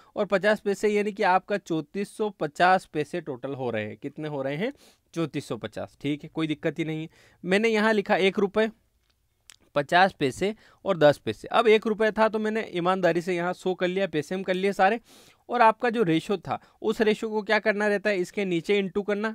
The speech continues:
into छः, into नौ और into दस। ठीक है, कोई दिक्कत ही नहीं। तो सौ का into छः, छः सौ, पाँच नम पैंतालीस यानी कि साढ़े चार सौ, और दस into सौ यानी कि सौ।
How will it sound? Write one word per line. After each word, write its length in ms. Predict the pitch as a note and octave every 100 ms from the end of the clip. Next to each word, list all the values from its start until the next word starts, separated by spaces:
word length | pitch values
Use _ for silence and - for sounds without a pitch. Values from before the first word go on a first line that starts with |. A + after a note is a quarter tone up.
| - D3
into 320 | D#3 F3 F#3+
छः, 400 | - G3 E3+ G3+ - _ _ -
into 420 | F3+ F#3+ F#3+ G3
नौ 480 | F3 F3 F3 E3+ G3+ _
और 160 | F3+ -
into 380 | E3 D3+ G#3+ C#4 _ _ _ _ C#3
दस। 380 | B2 G#2 - _
ठीक 220 | C3+ D3+
है, 60 | D#3
कोई 160 | D3+ D3+
दिक्कत 300 | C#3+ D3+ D3+
ही 60 |
नहीं। 240 | D3+ D3 C#3+ _ _ -
तो 60 |
सौ 320 | - - G3+ G#3
का 200 | A3 G#3+
into 320 | F#3+ F3+ G3 E3
छः, 180 | - F#3
छः 200 | - D#3+
सौ, 320 | - G#3 A#3+ - _ _ _ E3
पाँच 260 | F3 G3
नम 160 | G3+ G3
पैंतालीस 500 | F#3 E3+ F3 E3 D#3+
यानी 180 | C#3+ C3
कि 80 |
साढ़े 340 | C3 C#3 C#3 E3+
चार 280 | G3 F#3+ F#3+
सौ, 220 | C4 C4+ _ _ -
और 120 | F#3+
दस 280 | E3+ G3+ G3+
into 260 | G3 F#3+ F#3+
सौ 220 | F3+ F3
यानी 180 | D#3 D#3
कि 120 | E3+
सौ। 260 | - B2